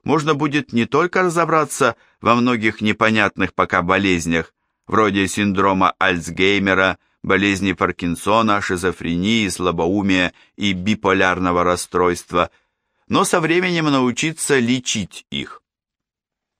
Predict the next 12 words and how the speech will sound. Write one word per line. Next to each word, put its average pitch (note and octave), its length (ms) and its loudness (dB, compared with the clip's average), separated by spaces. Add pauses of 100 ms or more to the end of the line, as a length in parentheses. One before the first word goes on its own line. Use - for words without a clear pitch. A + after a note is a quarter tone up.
(180)
Для A2+ 300 0
начала A#2 680 0 (280)
в - 80 -20
две F#2+ 240 0
тысячи G#2+ 440 -6
четырнадцатом G2 760 -2
году E2+ 420 -2 (380)
на G#2+ 140 0
проект B2+ 440 0
может B2 320 0
быть G#2 200 -2
выделено C#3 640 0